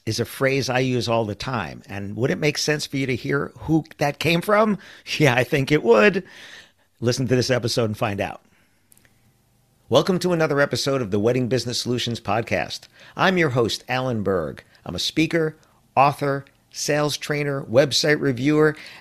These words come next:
and I help businesses like yours sell more, profit more, and have more fun doing it. Enjoy this episode.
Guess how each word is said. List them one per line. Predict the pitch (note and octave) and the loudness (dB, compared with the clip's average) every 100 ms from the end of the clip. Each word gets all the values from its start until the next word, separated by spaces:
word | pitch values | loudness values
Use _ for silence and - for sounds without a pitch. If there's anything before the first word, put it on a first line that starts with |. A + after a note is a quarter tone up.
| - | -6
and | B2+ | -2
I | D#3 | 0
help | D#3 D#3+ G#2+ | 0 -2 0
businesses | D#3 C#3+ D3+ D3 A#2+ | -2 0 -4 -4 -4
like | C3+ B2+ - | -2 -2 0
yours | B2 A#2 A2 | 0 0 0
sell | - D3+ D#3+ | 0 0 0
more, | D#3+ C#3+ C3+ C3+ - _ _ | 0 0 0 -2 -8 _ _
profit | - F#3+ F#3 C3+ | -6 -4 -2 -2
more, | A2+ A#2+ A#2 A2+ - | 2 2 2 -2 -10
and | - D#2 | -10 -6
have | - A#2+ A#2 | -2 -2 0
more | B2+ B2+ B2 | 0 0 0
fun | - C3 C3 | -2 -2 0
doing | A2 A2 G2 C#2+ | 2 2 2 -2
it. | - - _ _ _ - | -8 -12 _ _ _ -10
Enjoy | C#2+ E2 A#2 | -6 2 2
this | B2 B2 | 4 2
episode. | A2 E2 - B1 - | 0 -2 -6 -6 -10